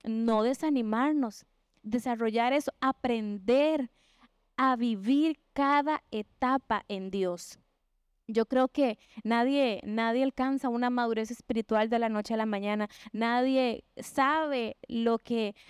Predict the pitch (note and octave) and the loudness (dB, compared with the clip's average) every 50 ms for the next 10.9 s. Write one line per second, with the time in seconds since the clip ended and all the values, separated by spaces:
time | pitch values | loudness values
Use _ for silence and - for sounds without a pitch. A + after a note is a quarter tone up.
0 | A#3+ - - A#3 A#3 A#3 A3+ - A#3+ A3+ A3 A3 A3+ A#3 A#3+ B3+ C4 C4 C4 - | -16 -8 -2 2 2 2 2 0 -2 0 2 2 2 2 2 0 0 -2 -4 -4
1 | - A#3+ A3+ A3 A3 A3 A3+ A#3+ B3 A#3+ A#3 A3 - - G#3+ G#3+ G#3+ G#3 - - | -4 -4 -2 -2 -2 0 0 0 0 0 -2 -4 -4 -6 -4 -4 -4 -4 -4 -4
2 | G#3+ G#3+ G#3+ G#3 G#3 G#3 G#3+ A3+ A#3 B3 A#3 - A#3 A#3 A#3+ A3 - - G#3+ G#3 | -4 -4 -2 -2 0 0 0 0 0 -2 -4 -2 -2 0 -2 -2 -2 -4 -6 -6
3 | - - - - B3 - B3 A3 C4 C4 - C#4+ D4 D4+ - D#4 D4+ C#4 C4 - | -6 -8 -16 -12 -8 -6 -4 0 0 2 2 2 2 2 2 0 0 0 2 0
4 | B3 - C4 D4 - - C#4+ B3+ A#3 A#3 B3 C4+ C#4 - - C#4+ C4+ C4 - - | 0 0 0 -2 0 0 -2 -2 0 0 0 -2 -2 -2 -2 -2 -2 -2 -2 -2
5 | A#3 A3 G#3 G3+ G3 G#3+ A3+ B3+ C#4+ _ _ _ _ _ - C4+ C4+ C4 B3+ A#3 | -2 -2 -2 -2 -2 0 0 -2 -4 _ _ _ _ _ -4 -2 0 0 -2 -2
6 | _ - G#3 G3+ G3+ G3 G#3 G#3 A3 A3+ B3+ C4 B3+ A#3+ A#3+ A#3+ - - - B3 | _ -4 -4 -4 -4 -2 -2 -2 0 0 0 2 2 2 0 0 -2 -4 -2 0
7 | B3 A#3+ A#3+ B3 C4+ C#4 C#4 B3 G#3+ G3+ - G3 G3 G3 F#3+ G3 A3 A#3 B3 B3 | 0 2 2 2 2 0 0 0 -2 -2 -4 -2 -2 0 0 0 0 0 0 0
8 | - B3+ A3+ A3 A3+ A3+ A3+ A3+ B3 A#3+ - B3+ - A#3 G#3+ - - G#3+ G#3+ A#3 | -2 -2 -2 0 -2 -2 -2 -4 -4 -4 -4 -4 -4 -4 -6 -2 -2 0 2 2
9 | B3+ C4+ C4+ C#4 C#4 C#4+ D4 C#4+ C4 - - B3 B3 C4 C#4+ D#4 D#4+ D#4 - - | 2 2 2 2 2 2 0 0 -2 -2 -2 0 0 0 0 0 -2 -4 -4 -6
10 | A#3 G3+ - G#3+ G#3+ G#3 - G#3+ G3 F#3+ - - G3+ F#3+ F#3+ F#3+ F#3+ | -8 -4 0 0 0 0 -2 -4 -6 -6 -6 -8 -8 -6 -6 -8 -10